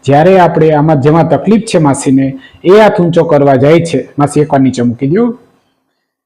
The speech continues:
ત્યારે આ ભાગ આપણે જોઈએ છીએ તો આ ભાગ આપણને નોર્મલ કરતાં થોડોક ઉપર લાગે છે, કે થોડોક સાધારણ નોર્મલ જગ્યાથી થોડોક ઉપર શિફ્ટ થઈ જાય એવું ફીલ થાય છે. હવે સાઈડમાંથી માસી ઊંચો કરો હાથ.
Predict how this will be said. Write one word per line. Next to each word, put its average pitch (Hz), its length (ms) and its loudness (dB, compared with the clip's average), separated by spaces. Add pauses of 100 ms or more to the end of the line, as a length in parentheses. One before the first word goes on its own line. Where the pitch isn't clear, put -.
(120)
ત્યારે 165 220 2
આ 180 260 0
ભાગ 175 240 4
આપણે 151 260 2
જોઈએ 156 380 2
છીએ 147 240 0
તો 147 160 -4
આ 202 220 0
ભાગ 165 300 2
આપણને 156 460 0 (160)
નોર્મલ 170 500 2
કરતાં 151 640 -2 (300)
થોડોક 214 300 4
ઉપર 165 340 0
લાગે 113 400 0
છે, - 280 -10 (400)
કે 165 80 0
થોડોક 196 380 2
સાધારણ 170 560 2
નોર્મલ 175 560 2
જગ્યાથી 151 520 0
થોડોક 165 400 -2
ઉપર 165 260 -2
શિફ્ટ 185 400 -4
થઈ 156 160 0
જાય 160 160 0
એવું 160 280 4
ફીલ 131 260 -2
થાય 117 220 -4
છે. 165 340 -6 (400)
હવે 131 100 -2
સાઈડમાંથી 160 520 0
માસી 143 300 -2
ઊંચો 131 260 -2
કરો 151 220 -4
હાથ. 190 160 -2